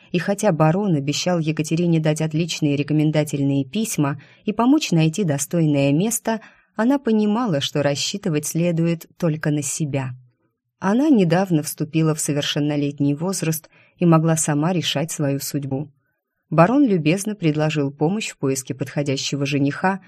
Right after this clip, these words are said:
с приглашением свахи, но девушка благоразумно отказалась.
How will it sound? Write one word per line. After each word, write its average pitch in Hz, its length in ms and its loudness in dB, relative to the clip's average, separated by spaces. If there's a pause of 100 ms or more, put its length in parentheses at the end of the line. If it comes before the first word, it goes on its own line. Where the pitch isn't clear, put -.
(120)
с - 100 -18
приглашением 220 760 -2
свахи, 151 680 -2 (320)
но 220 240 2
девушка 226 560 -2
благоразумно 156 760 0
отказалась. 139 800 -4